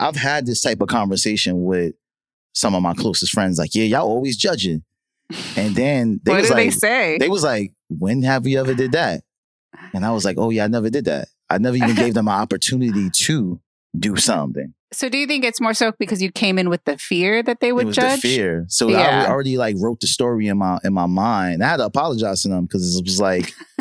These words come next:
Speaker 1: they, I've never even,
Speaker 2: <laughs>
Speaker 1: they've never did that before.
Speaker 2: I, I do remember that time in your life where you would want to keep your dating life, especially as it gets more serious, separate from your other, like, parts, personal parts of your life, which is, like, friendship and all that.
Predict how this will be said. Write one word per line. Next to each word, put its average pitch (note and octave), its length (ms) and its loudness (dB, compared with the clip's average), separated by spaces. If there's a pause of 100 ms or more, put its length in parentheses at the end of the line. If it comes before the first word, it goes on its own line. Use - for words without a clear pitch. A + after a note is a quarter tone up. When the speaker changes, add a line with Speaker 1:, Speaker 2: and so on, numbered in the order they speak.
(120)
Speaker 1:
they, C3+ 120 2
I've C3+ 220 2
never D3 160 0
even, A#2+ 480 2
Speaker 2:
<laughs> - 20 -2
Speaker 1:
they've B2 200 0
never C3+ 260 2
did F#2+ 200 -2
that E2+ 200 -2
before. - 420 -4 (200)
Speaker 2:
I, G#3 220 0
I A3+ 40 -2
do C4 240 -2
remember B3 320 2
that F3+ 220 0
time F3+ 180 0
in E3+ 80 2
your D#3+ 120 2
life D3+ 260 0
where E3 120 0
you D#3 200 0
would D3+ 480 0
want D#3 300 0
to F3 100 -4
keep D3 360 -4 (240)
your D#3+ 180 0
dating E3 380 0
life, D3 520 -2 (100)
especially F#3 440 0
as E3 120 0
it E3 60 -4
gets D#3 260 -4
more D#3 120 -2
serious, D3 540 0
separate - 560 -2
from C#3+ 540 -2 (260)
your E3 280 -2
other, D3 460 0 (340)
like, D3 260 -4
parts, - 300 -2
personal D3+ 480 -2
parts C#3+ 320 -4
of D3 80 -2
your C#3 120 -4
life, A#2+ 240 -2
which - 140 -8
is, C#3 100 -8
like, D3 160 -8
friendship C#3+ 440 -4 (240)
and D#3+ 120 0
all C3 140 0
that. B2 280 -2